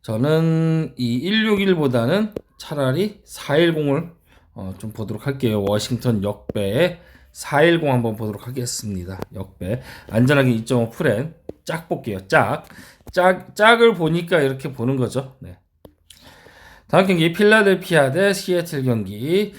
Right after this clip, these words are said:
일사공에, 어, 이삼칠, 삼일공, 삼삼오, 일팔구.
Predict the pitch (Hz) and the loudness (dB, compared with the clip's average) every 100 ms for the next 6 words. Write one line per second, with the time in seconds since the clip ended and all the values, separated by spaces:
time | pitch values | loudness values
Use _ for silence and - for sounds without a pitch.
0 | - - _ 160 180 - 175 156 139 135 | -20 -20 _ -6 -6 0 2 4 2 0
1 | 202 220 220 - 107 104 113 117 - - | 2 0 -2 -10 -14 -12 -12 -14 -14 -12
2 | 113 131 127 120 - 104 101 135 131 127 | -6 0 0 0 -6 -10 -8 -2 0 0
3 | 139 147 151 147 135 131 165 165 165 131 | -2 -4 -4 -2 -2 0 -2 -4 -2 -2
4 | 110 95 | -2 -10